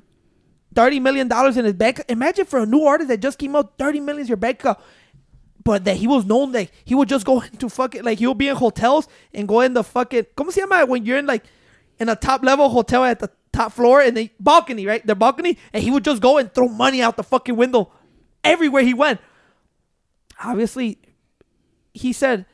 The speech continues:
and, and Fetty Wap said this, like, "I knew I, something was going wrong 'cause, man, I was making a million a week, like, just by doing nothing, and then it was two hundred thousand a week now, and it was only a hundred thousand a week now."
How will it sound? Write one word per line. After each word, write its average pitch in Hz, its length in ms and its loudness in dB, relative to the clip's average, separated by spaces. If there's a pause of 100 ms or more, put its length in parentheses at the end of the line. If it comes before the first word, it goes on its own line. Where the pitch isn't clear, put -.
(240)
and, 254 140 0
and 262 120 2
Fetty 440 240 2
Wap 392 180 4
said 320 180 -4
this, 240 180 0
like, 202 180 -2 (260)
"I 226 100 0
knew 339 180 0
I, 254 160 2 (100)
something 247 320 -4
was 220 120 -2
going 226 200 0
wrong 262 220 2
'cause, 208 240 -6 (280)
man, 214 120 -8
I 185 80 0
was 302 180 -2
making 262 300 -4
a 202 40 -4
million 247 380 -4
a 214 60 -2
week, 262 400 -4 (100)
like, 202 200 -6 (300)
just 247 180 0
by 240 120 -2
doing 254 240 -6
nothing, 277 360 2
and 214 160 -4
then 214 180 -2 (100)
it - 60 -14
was 214 240 -6 (380)
two 247 140 -2
hundred 202 400 -2
thousand 196 340 -2
a 160 40 -8
week 156 160 -12
now, 147 200 -20 (140)
and 180 140 -8
it 185 40 -4
was 190 120 -4
only 220 180 0
a 196 60 -2
hundred 196 300 -2
thousand 226 320 2
a 190 40 0
week 190 140 -6
now." 175 160 -6